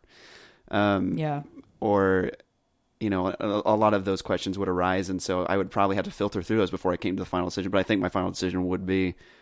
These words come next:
Speaker 1: I would want to know the truth. Like, is the, if the world out there, for one, is better than what I am, what I am living now, or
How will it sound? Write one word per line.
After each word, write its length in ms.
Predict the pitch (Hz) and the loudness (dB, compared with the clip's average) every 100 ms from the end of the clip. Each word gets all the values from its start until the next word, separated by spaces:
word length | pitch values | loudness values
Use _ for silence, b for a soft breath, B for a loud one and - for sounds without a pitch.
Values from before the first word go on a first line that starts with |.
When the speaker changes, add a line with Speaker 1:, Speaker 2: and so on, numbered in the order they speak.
| b - | b -2
Speaker 1:
I 80 | |
would 140 | 95 95 | -2 0
want 340 | 87 95 92 | 0 0 -2
to 80 | 98 | -2
know 200 | 92 87 | -2 -2
the 80 | 80 | -4
truth. 420 | - 90 90 - | -4 -4 -4 -8
Like, 320 | - - - _ _ B B B B B - | -10 -10 -12 _ _ B B B B B -4
is 440 | 104 95 90 82 - _ _ _ _ - - | 0 2 0 -4 -10 _ _ _ _ -12 -6
the, 100 | - | -2
if 120 | 107 | -2
the 80 | - | 0
world 200 | 101 107 | 2 4
out 120 | 101 - | 4 2
there, 120 | 98 | 0
for 140 | - | 0
one, 140 | 95 104 | -2 -2
is 100 | 85 | -2
better 280 | 92 92 107 | -4 -2 -2
than 180 | 117 - _ - | -2 -4 _ -8
what 320 | 101 110 110 | 0 2 4
I 120 | 98 | 2
am, 280 | 104 104 107 - | 2 2 0 -4
what 220 | 98 101 | 0 2
I 160 | 76 101 | 2 2
am 160 | 101 104 | 2 0
living 260 | 104 98 | 0 0
now, 380 | 95 98 107 - | 0 0 -2 -4
or 340 | 101 95 95 | -2 0 0